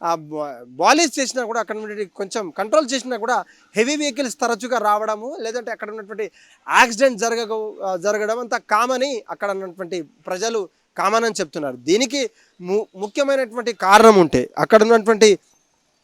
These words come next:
టిప్పర్ లారీలో, ఈ టిప్పర్ లారీ అనేది, ఆ, తరచుగా వెళ్తుంది, పర్మిషన్ లేకుండా వెళ్ళడం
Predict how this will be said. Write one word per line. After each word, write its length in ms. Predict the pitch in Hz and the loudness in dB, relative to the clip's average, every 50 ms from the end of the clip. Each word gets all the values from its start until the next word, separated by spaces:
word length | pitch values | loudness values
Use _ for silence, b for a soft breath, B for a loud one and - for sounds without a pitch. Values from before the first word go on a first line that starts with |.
| _ _ _ - | _ _ _ -20
టిప్పర్ 400 | _ - 226 190 190 - 302 277 | _ -10 -10 -2 0 0 2 4
లారీలో, 400 | 277 247 240 233 208 160 135 135 | 4 4 4 4 2 0 -4 -4
ఈ 100 | 165 190 | -6 -8
టిప్పర్ 440 | 185 - 202 196 - - 254 240 240 | -8 -10 -14 -12 -6 -4 -4 -2 -2
లారీ 260 | 240 233 226 226 226 | -2 -2 -2 -2 -4
అనేది, 380 | 226 226 220 214 226 214 202 b b b b b b b - | -4 -4 -6 -6 -6 -8 -10 b b b b b b b -4
ఆ, 80 | 180 180 | -4 -2
తరచుగా 420 | - 208 202 190 - 247 226 226 | 0 -2 -2 -2 -2 -2 0 0
వెళ్తుంది, 420 | 214 214 214 185 202 208 208 233 254 | 0 0 -2 -4 -6 -6 -4 -6 -4
పర్మిషన్ 460 | - 220 196 220 254 226 285 269 254 | -2 -4 -2 -2 -2 -2 0 0 0
లేకుండా 300 | 247 220 226 247 240 233 | -2 -2 -2 -4 -4 -4
వెళ్ళడం 380 | 220 220 220 220 214 220 220 | -2 -4 -4 -4 -4 -6 -6